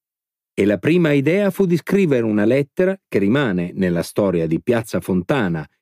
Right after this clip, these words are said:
insieme alla conferenza stampa degli anarchici, il primo atto scritto della moderna resistenza al fascismo di Stato. Ho cercato di recuperare quella lettera, ma nessuno pare ce l'abbia più.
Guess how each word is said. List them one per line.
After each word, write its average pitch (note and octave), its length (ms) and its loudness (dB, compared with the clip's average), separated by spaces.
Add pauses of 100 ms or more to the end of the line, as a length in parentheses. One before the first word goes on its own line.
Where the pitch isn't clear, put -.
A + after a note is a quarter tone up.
insieme F#2 720 0
alla E2 140 -2
conferenza F2+ 540 -2
stampa F#2+ 420 -2
degli F2+ 280 0
anarchici, A#2 680 -2 (360)
il G#2 260 0
primo C3 540 2
atto B2+ 340 -4
scritto - 760 -4 (200)
della G#2 300 0
moderna G#2+ 580 0
resistenza C3+ 1040 -2 (200)
al G#2+ 160 -2
fascismo A2+ 640 -2
di A#2+ 100 0
Stato. - 520 -8 (1300)
Ho A2+ 60 -2
cercato C3 580 -2
di E2 140 -2
recuperare F2+ 560 -2
quella F2+ 240 -2
lettera, F#2 440 -2
ma B2+ 200 0
nessuno C#3 520 0
pare C#3+ 240 -2
ce C3 140 -4
l'abbia C#3 300 -2
più. G2+ 200 -4